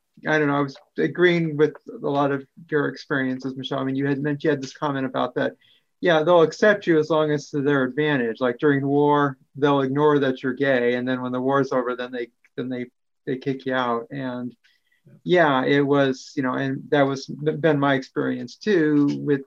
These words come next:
the National Space Society, at least in Phoenix. And I'm, I'm calling them out, and, you know, but, um,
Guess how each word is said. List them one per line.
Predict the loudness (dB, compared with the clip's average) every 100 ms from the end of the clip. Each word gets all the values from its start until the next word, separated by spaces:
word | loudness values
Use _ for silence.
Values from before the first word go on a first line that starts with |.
| -4
the |
National | -2 0 -2 -6 -8
Space | -2 2 2 0
Society, | -8 -4 -4 -4
at | -6
least | -8 -10
in | -12
Phoenix. | -6 -4 -4 -6 -12 -20 _ _ _ _
And | -12 -8
I'm, | -6 -4
I'm | -6
calling | -4 0 2 2 0
them | 0
out, | 0 0 -4 _ _ _ _ _ _ _ _
and, | -8 -8 -8 -6
you | -4
know, | -2 -4 -8 _ _ _ _ -6
but, | 0 0 0 0
um, | 0 -2 -6